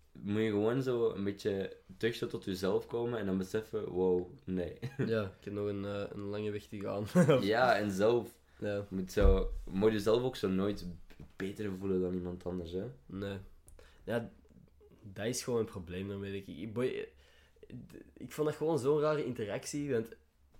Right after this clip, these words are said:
Speaker 2: ik ga die persoon sowieso nog vaker zien, hè. Wat mo-,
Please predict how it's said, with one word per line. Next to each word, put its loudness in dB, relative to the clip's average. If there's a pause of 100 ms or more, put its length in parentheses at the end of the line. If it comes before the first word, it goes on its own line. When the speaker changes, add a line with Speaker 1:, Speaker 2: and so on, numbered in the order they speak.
(220)
Speaker 2:
ik -20
ga -2
die 0
persoon -4
sowieso 2
nog -2
vaker 0
zien, -4
hè. -2 (1700)
Wat -4
mo-, -2